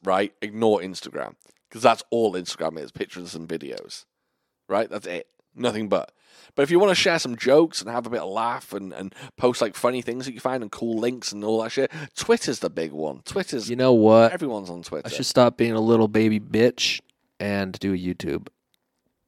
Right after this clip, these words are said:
Speaker 2: But that's, like, a whole, I don't even know how.
Speaker 1: What do you do?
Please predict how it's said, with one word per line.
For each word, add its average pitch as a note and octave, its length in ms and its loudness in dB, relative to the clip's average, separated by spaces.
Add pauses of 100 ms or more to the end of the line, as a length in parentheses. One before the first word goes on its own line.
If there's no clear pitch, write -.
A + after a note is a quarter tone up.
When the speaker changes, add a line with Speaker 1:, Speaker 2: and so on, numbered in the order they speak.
(520)
Speaker 2:
But - 160 -12
that's, - 200 -8
like, - 120 -12
a - 80 -10
whole, G#1 360 -6 (300)
I - 80 4
don't F3 100 10
even A2 180 4
know A2+ 240 4
how. A2+ 200 6
Speaker 1:
What C3 120 -4
do D4+ 80 -10
you B3+ 120 -10
do? C#4 380 0